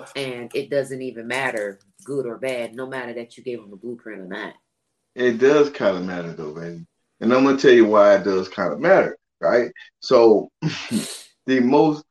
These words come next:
Speaker 2: one of the main ingredients of any relationship, right? Well, it's three of them. Communication is one of them, right?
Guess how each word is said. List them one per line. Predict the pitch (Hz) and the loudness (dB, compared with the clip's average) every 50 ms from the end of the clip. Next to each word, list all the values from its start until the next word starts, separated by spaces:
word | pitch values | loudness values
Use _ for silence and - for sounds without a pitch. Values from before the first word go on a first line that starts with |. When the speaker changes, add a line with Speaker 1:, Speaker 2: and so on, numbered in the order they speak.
| _ _ - | _ _ -2
Speaker 2:
one | 123 147 160 160 | 0 0 2 2
of | 156 147 135 | 0 0 0
the | 135 131 123 | 2 2 2
main | 120 127 131 139 147 147 143 143 143 143 139 135 135 - | 2 2 0 2 2 2 0 0 -2 -4 -6 -8 -8 -8
ingredients | 123 113 107 101 95 110 113 120 120 117 107 95 95 92 - | -4 -4 -4 -4 -2 -2 -2 0 0 0 -2 -4 -6 -10 -12
of | - 73 73 - - | -14 -14 -14 -12 -6
any | 135 156 180 180 170 135 | -2 0 2 2 2 2
relationship, | 110 107 98 90 82 82 82 - 80 76 - - - - - _ _ _ - | 2 0 0 -2 -4 -6 -8 -12 -16 -16 -16 -16 -16 -18 -20 _ _ _ -16
right? | 170 190 202 - - _ _ _ _ _ _ _ _ _ _ _ _ _ _ _ _ _ _ _ _ _ _ _ _ _ _ _ - 113 | -12 -12 -12 -12 -12 _ _ _ _ _ _ _ _ _ _ _ _ _ _ _ _ _ _ _ _ _ _ _ _ _ _ _ -6 -2
Well, | 113 110 | 0 0
it's | 98 - - 101 - - | 0 -2 -4 -8 -10 -10
three | - - 143 151 135 113 | -6 0 2 4 6 4
of | 98 82 76 78 | 4 2 -2 -6
them. | 82 85 92 | -12 -18 -18
Communication | - - 117 127 135 135 127 - 131 120 117 117 - 110 95 | -10 -4 0 2 2 2 2 2 2 0 0 0 -4 -8 -8
is | 92 92 92 | -8 -10 -10
one | 95 90 87 82 | -10 -10 -10 -10
of | 76 73 78 | -10 -12 -14
them, | 78 80 | -12 -8
right? | 85 87 101 107 107 | -6 -6 -6 -6 -8